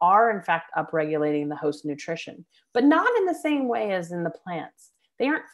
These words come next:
fixing atmospheric nitrogen. They're actually taking resources in the body cavity of the ant and turning those into essential amino acids for the host.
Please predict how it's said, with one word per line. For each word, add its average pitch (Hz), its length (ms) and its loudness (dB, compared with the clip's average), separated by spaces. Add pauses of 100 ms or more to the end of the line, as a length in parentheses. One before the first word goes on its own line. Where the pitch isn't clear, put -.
(140)
fixing 294 340 0
atmospheric 185 540 -6
nitrogen. 165 680 -4 (240)
They're - 160 -4
actually 262 380 -2
taking 240 480 2
resources 190 640 -2
in 170 220 -2
the 156 360 -2
body 185 280 2
cavity 175 480 -2
of 151 140 -4
the 160 160 -2
ant 226 280 -2 (300)
and 196 120 -4
turning 247 500 -2
those 202 360 4
into 170 220 -6
essential 151 420 -6
amino 147 300 -2
acids 135 340 -12
for 139 160 -10
the 143 120 -6
host. - 580 -4